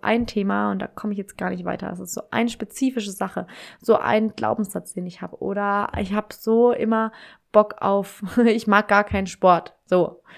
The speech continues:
Oder, „Oh, ich esse immer so viele Chips.“ Und du willst es einfach mal schnell, ne, geschiftet haben, you're welcome. Schreib mir, können wir gerne machen. Funktioniert, super sie-,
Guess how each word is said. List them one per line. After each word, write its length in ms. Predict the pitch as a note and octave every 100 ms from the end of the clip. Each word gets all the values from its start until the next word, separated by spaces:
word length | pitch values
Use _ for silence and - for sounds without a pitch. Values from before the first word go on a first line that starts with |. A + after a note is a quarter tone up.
| -
Oder, 300 | G#3 G3+ -
„Oh, 140 | G3+
ich 100 | G3
esse 160 | A3+ -
immer 220 | B3 B3+
so 140 | A3
viele 300 | A3 A3 G3+ G3+
Chips.“ 280 | - - - - -
Und 80 | -
du 100 | G#3
willst 240 | A3 C4 B3+
es 80 |
einfach 340 | - A3 A3+ A3
mal 220 | A3 A3
schnell, 380 | G#3+ G3+ G3 - - _
ne, 280 | G#3 A#3 C4
geschiftet 460 | B3+ - D4 - G#3
haben, 360 | G#3 G#3 A#3 A#3 - _ - -
you're 180 | - D4
welcome. 600 | C#4 D#4+ E4 A3 F3 F#3+ - _ _ _ _ _ _
Schreib 320 | - A4+ A4
mir, 200 | A3+ - -
können 140 | - F4
wir 80 |
gerne 180 | F4+ F4
machen. 400 | F4+ G#4+ - G3+ - _ _
Funktioniert, 640 | F4 F4+ F#4+ F4+ F#4 G#3+ B3
super 260 | B3 E4 E4+
sie-, 300 | E4 F4 E4+